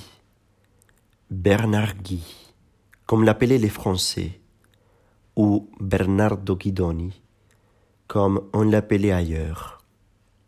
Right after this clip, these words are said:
C'était un dominicain d'environ soixante-dix ans, mince, mais à la silhouette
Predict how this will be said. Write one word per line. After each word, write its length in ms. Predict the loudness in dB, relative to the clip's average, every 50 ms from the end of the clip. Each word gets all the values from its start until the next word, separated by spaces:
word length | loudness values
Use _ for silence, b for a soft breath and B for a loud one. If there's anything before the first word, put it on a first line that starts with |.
| _ _ _ _ b b b b b b b b b b b b b _ _ _ _
C'était 400 | -14 -8 -6 -2 -2 0 2 2
un 60 | 2
dominicain 600 | 4 4 4 4 4 2 2 0 -2 0 0 2
d'environ 560 | 2 2 2 2 0 0 0 -2 0 0 -2
soixante-dix 680 | -2 -2 -4 -6 -4 -4 -2 -2 -2 -2 -2 -4 -4 -4
ans, 180 | -6 -6 -6 -8 -12 _ _ _ _ _ _ _ _ _ _ _ _ _ _ _ _ _ _ _ _ _ -8
mince, 680 | -4 -4 -2 -2 -4 -6 -8 -10 -12 -14 -16 -18 _ _ b b b b b b b b b
mais 160 | 0 2 4
à 80 | 4 4
la 100 | 4 2
silhouette 640 | 0 -2 -4 -2 0 0 0 0 -2 -6 -12 -18